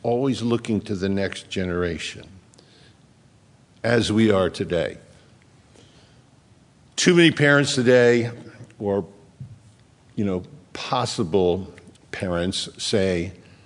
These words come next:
"What's the sense? Look at the world. Look what's going on. Should we even have kids? Why, why should we even have kids in this world? Look, look what's happening around us." Well,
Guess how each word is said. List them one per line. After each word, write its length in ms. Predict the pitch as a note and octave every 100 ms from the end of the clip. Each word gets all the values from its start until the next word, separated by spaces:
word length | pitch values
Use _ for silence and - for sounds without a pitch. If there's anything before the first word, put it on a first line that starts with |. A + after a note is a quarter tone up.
| - -
"What's 260 | A#2 -
the 100 | -
sense? 520 | - - C3+ E2+ - -
Look 220 | C3 C3+
at 80 | -
the 100 | B2
world. 400 | B2 C3 D#2 F2
Look 200 | C3+ A#2+
what's 160 | -
going 300 | C3 B2 B2+
on. 200 | C3+ A2+
Should 240 | - F2 A2
we 100 | A2+
even 280 | B2+ G2+ A2
have 360 | G2+ C#3 B2+ -
kids? 300 | E2 C2 A2+
Why, 340 | F#2 A#2+ G#2+ - - - - -
why 160 | C#3
should 240 | C3 G#2 F#2
we 100 | A2
even 200 | G#2 G2
have 240 | G2+ F#2
kids 360 | - - C#3 -
in 100 | G2+
this 240 | F#2 -
world? 320 | D#3 D3 G2+ B2+
Look, 260 | D#3 - -
look 220 | C#3+ C#3
what's 140 | A2
happening 440 | - D#3+ D#3 G2+ F#2
around 400 | F2 B2 D3+ G2
us." 200 | - -
Well, 300 | A2+ A2